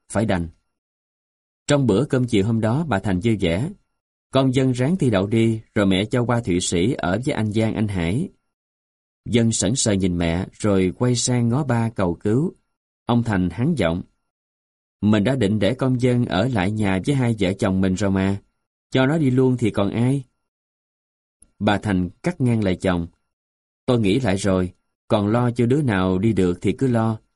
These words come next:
Học trong nước làm sao bằng học nước ngoài. Giả lại tình hình đang lộn xộn lắm rồi, mất nước như chơi,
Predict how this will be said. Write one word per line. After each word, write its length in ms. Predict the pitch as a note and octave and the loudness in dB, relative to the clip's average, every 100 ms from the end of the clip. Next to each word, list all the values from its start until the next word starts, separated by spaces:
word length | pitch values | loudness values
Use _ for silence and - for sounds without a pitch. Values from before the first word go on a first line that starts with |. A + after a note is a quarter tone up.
| _ _ _ - | _ _ _ -4
Học 140 | A2+ - | -2 0
trong 160 | B2+ | 0
nước 220 | C3 F#3 | 2 2
làm 160 | A2+ F#2+ | 0 0
sao 260 | - A#2 G#2+ | 0 0 0
bằng 140 | F#2 | -2
học 200 | F#2 F2 | -4 -2
nước 140 | E3 | -2
ngoài. 320 | - G2 F#2 - _ _ _ _ _ | 0 0 -2 -6 _ _ _ _ _
Giả 140 | A#2+ B2+ | 0 0
lại 160 | G#2 A2+ | 0 0
tình 120 | G2+ | 0
hình 220 | G#2+ F#2+ | 0 2
đang 220 | A2+ A#2 | 2 0
lộn 220 | G2 F2 | 0 0
xộn 260 | A2 - F2 | 0 -2 0
lắm 120 | C#3 | -2
rồi, 340 | C3+ F#2+ F#2 F#2+ | 0 0 0 0
mất 220 | B2 E3+ | -2 0
nước 160 | D#3 F#3+ | 0 0
như 100 | A2+ | -2
chơi, 380 | G2 A#2+ A#2+ A#2 | 0 0 2 0